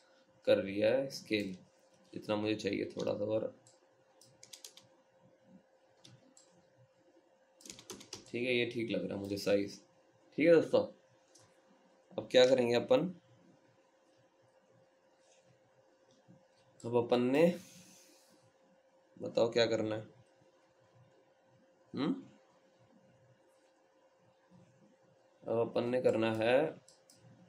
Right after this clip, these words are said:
इसको एक बार play करके देखते हैं पहले क्या हो रहा है। यहाँ से play करो तो ये देखो, यहाँ पे एक एमिट हो रहा है fluids, ठीक है। तो हमने क्या करना है,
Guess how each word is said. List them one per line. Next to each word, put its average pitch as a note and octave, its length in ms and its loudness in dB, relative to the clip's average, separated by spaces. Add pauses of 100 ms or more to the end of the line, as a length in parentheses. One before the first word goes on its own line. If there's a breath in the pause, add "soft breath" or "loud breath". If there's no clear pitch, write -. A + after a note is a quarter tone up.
(640)
इसको A2+ 380 0
एक A2+ 60 4
बार C3+ 160 8
play A#2+ 220 2
करके B2 260 2
देखते G#2 360 -4
हैं G#2+ 60 0
पहले A2 200 4
क्या G2+ 160 0
हो F2+ 60 0
रहा E2+ 120 -6
है। F#2+ 80 -8
यहाँ G2 160 -12
से G#2+ 120 -12
play A2 200 -2
करो A#2 200 0 (1400)
तो A#2 60 0
ये G#2+ 100 4
देखो, G2+ 260 0 (840)
यहाँ A2 240 0
पे C3 160 -2
एक C3 160 -2 (500)
एमिट A2+ 340 -2
हो A#2+ 80 8
रहा G#2+ 140 6
है - 180 0 (840)
fluids, G#2 580 2
ठीक C3+ 180 -4
है। C3+ 100 8 (2750)
तो A2 80 -8
हमने G#2+ 320 -6
क्या A#2 180 2
करना G#2+ 280 -2
है, C#3 160 -4